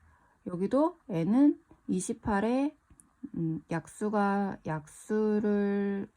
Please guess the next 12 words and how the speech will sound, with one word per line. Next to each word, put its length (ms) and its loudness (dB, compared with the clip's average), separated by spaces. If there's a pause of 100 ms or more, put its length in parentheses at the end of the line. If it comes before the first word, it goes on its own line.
어, 300 -6 (160)
n이 260 -2
약수가 460 -4
되면, 420 2 (880)
어, 300 -2
약분이 460 -6
돼서 380 -4
자연수가 520 -6
되겠죠. 400 -10 (420)
그러니까 240 -6
이 240 -2
n은 560 2